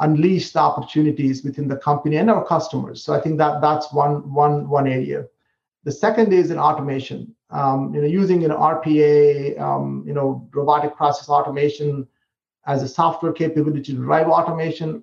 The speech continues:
Also, as well, if you look at our factories, you know, how could we automate a lot of the, the factory automation in, uh, as part of the manufacturing four point oh?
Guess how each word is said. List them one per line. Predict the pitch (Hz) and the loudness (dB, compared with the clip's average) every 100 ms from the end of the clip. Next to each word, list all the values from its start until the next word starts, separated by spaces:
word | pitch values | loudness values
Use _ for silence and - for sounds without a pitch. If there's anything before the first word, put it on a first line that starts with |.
| - | -2
Also, | 190 226 - | 2 2 2
as | 202 170 143 | 2 2 0
well, | 151 170 170 | 2 2 2
if | 156 | 0
you | |
look | 147 156 | -2 -2
at | 151 | -2
our | 135 | -4
factories, | - 151 156 - 151 139 135 - | -2 -2 -2 -2 -2 0 -2 -6
you | 143 | -10
know, | - | -2
how | 147 160 | 0 0
could | 170 151 | -2 0
we | 151 147 | 2 2
automate | 147 151 151 143 143 - _ _ _ _ _ 139 | 0 2 0 -2 -2 -6 _ _ _ _ _ 0
a | |
lot | 147 156 | 2 2
of | 156 151 | 0 0
the, | 151 143 143 143 | 2 2 0 -8
the | 127 | -4
factory | 156 160 156 | -2 -2 -2
automation | 143 143 135 139 - 131 123 - | 0 0 -2 -6 -8 -12 -18 -16
in, | 139 - 143 | -16 -12 -8
uh, | 139 147 | -8 -8
as | 139 | -8
part | - 147 | -2 -2
of | 127 | 0
the | 143 | -2
manufacturing | 139 135 - 147 - 143 139 | -2 -4 -4 -6 -6 -10 -8
four | - 147 - | -2 -2 0
point | 147 143 | -2 0
oh? | 139 143 - | 0 0 -4